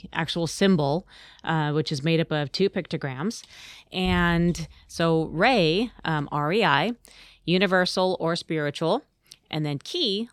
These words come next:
life force energy. And so what is Reiki?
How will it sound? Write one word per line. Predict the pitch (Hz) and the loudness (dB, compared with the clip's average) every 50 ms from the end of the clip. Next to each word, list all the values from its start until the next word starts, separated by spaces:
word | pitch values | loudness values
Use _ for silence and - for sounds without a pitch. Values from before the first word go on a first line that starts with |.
| _ - | _ -12
life | - 147 156 160 160 165 170 - - - | -6 -2 0 0 2 0 -2 -4 -8 -20
force | - - - 165 156 151 156 147 - - - - | -14 -8 -4 -4 -2 -2 -4 -6 -8 -10 -10 -6
energy. | 156 160 160 156 151 135 135 131 - - 151 _ _ _ _ _ _ _ _ _ _ _ _ _ _ _ _ _ _ - - - - - - - - - - - - _ _ - | -4 -2 -2 -2 -2 -4 -6 -8 -8 -10 -12 _ _ _ _ _ _ _ _ _ _ _ _ _ _ _ _ _ _ -20 -20 -20 -20 -20 -20 -20 -20 -20 -20 -20 -20 _ _ -4
And | - 180 175 | -2 -2 0
so | - 185 170 170 170 170 185 - _ _ _ _ - | 2 2 2 2 2 2 0 -4 _ _ _ _ -4
what | 175 160 151 | -2 -2 0
is | 185 208 - | 0 -2 0
Reiki? | 285 311 330 - - 139 135 | 0 0 0 0 -4 -10 -10